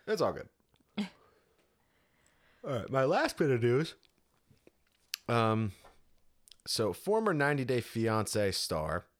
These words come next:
Speaker 1: Stephanie Matto,
Speaker 2: Oh my God.
Speaker 1: um, went to the hospital, uh, in a heart attack scare.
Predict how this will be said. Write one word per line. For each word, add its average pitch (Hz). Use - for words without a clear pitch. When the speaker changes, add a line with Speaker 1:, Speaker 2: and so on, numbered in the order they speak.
Speaker 1:
Stephanie 104
Matto, 87
Speaker 2:
Oh 160
my 127
God. 98
Speaker 1:
um, 98
went 131
to 135
the 120
hospital, 113
uh, 107
in 98
a 85
heart 135
attack 104
scare. 85